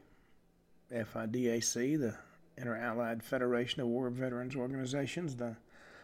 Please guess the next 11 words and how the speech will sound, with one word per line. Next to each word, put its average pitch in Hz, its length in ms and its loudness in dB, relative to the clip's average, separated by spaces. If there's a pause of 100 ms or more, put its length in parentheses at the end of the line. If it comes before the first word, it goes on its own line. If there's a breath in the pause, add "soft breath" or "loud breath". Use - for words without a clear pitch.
(140 loud breath)
first 156 320 2
international 143 640 0
organization 139 560 0
of 127 60 2
war 160 180 2
veterans, 123 400 2
is 127 140 0
established 127 580 0
in 131 80 -4
Paris, 139 320 -4
France. 175 480 -6